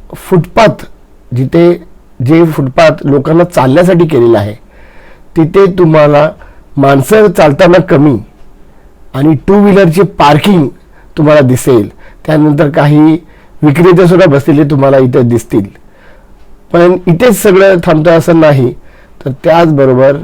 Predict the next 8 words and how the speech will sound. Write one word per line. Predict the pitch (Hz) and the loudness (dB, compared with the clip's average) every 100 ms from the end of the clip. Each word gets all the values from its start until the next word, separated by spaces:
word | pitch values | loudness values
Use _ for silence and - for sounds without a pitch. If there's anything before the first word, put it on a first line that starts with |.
| 165 - - _ - | -14 -20 -20 _ -6
मेट्रो, | 131 131 151 147 226 202 - 139 | -2 0 0 0 0 0 -4 -6
मेट्रोचं | 139 139 175 160 175 | -4 -2 -2 0 0
जे | 156 | 0
जाळं | 143 135 127 143 151 - - - - - - | 0 0 2 2 0 -4 -18 -20 -20 -20 -8
पुण्यामध्ये | 143 135 139 135 | -4 0 0 0
झालं | 127 123 127 | 0 0 0
आहे, | 127 127 | 0 0
ज्याबद्दल, | 123 131 123 120 120 127 127 | 0 0 0 0 0 -2 -2